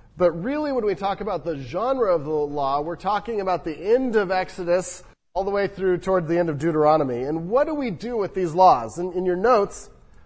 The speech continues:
I have just some, some fun things. Some laws are strange. We just don't know what to do with them.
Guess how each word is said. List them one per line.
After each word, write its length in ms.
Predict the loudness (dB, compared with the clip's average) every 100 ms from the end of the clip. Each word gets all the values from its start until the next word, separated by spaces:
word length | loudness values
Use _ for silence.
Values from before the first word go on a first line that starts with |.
| -8
I 120 | -4
have 180 | -2 -2
just 240 | -2 0
some, 280 | 0 -2 -4
some 180 | -6 -6
fun 260 | -2 -2 0
things. 280 | -4 -4 -2
Some 180 | -2
laws 260 | 0 0 0
are 80 | -4
strange. 680 | -10 -4 0 0 -4 -12 -12
We 80 | -12
just 180 | -6
don't 140 | 0 2
know 80 | 4
what 160 | 2
to 60 | 0
do 140 | 0
with 160 | 0 -2
them. 240 | -6 -14